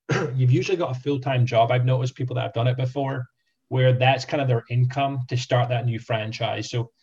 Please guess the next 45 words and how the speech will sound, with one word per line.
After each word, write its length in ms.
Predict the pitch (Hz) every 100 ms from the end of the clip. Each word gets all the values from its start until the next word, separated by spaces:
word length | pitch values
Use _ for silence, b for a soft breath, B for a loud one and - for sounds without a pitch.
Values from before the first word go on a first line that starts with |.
| _
you've 240 | 120 123 139
already 220 | 131 123
got 180 | 117 -
forty, 320 | - 120 117
fifty 320 | 120 120 117
hours 340 | 110 110 107 - _
tied 440 | - 127 127 120
up 260 | 113 110 - 120
in 100 | 113
another 320 | 113 113 107
business. 720 | 104 110 107 135 131 123 - _ _ _ _ _
And 160 | 127 123
at 100 | 127
the 60 | 120
same 420 | - 139 139 131
time, 380 | - 131 127 120
you're 100 | 120
starting 280 | 131 117
to 60 | 113
tr-, 360 | - - 127 123
you're 100 | 120
starting 460 | - 135 135 131 127
to, 260 | 127 120 120 _ _ _ _ 120
um, 280 | 117 110 - _ _ -
you 100 | 127
know, 80 |
I 80 | 113
guess, 200 | 113 117
develop 500 | - 120 120 123 123
systems 480 | - 127 - 156 151
and 100 | 123
hopefully 400 | 127 - 127 120 -
develop 400 | 123 123 120 113
a 60 |
new 220 | 117 185 151
business 500 | 123 117 - 113 -
so 60 |
you 100 | 123
can 100 | 123
take 160 | 120 120
a 60 |
step 260 | 113 123 117
away 220 | 107 110
from 180 | 107 113
corporate 600 | - 160 151 151 151